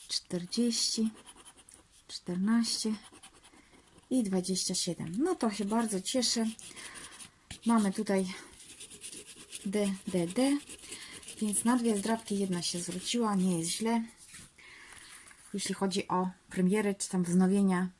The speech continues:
pięćset w banku. Także super fajnie, nie jest same zero. No i co? I teraz sobie zdrapimy tą ekstra linię.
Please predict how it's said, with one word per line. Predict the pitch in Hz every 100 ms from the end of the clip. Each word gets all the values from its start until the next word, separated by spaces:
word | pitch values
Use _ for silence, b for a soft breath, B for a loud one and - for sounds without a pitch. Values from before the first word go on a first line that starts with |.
| _ -
pięćset | 185 180 - -
w | 180
banku. | 190 202 262 294 -
Także | - 240 190
super | - 226 196
fajnie, | 185 233 214 208 202 -
nie | 202
jest | 185 -
same | 190 175
zero. | 208 220 208 202 233
No | 233
i |
co? | 220 156 233
I |
teraz | 277 240 -
sobie | 208
zdrapimy | 196 196 214 196
tą | 190 190
ekstra | 196 190 - 190
linię. | 190 170 190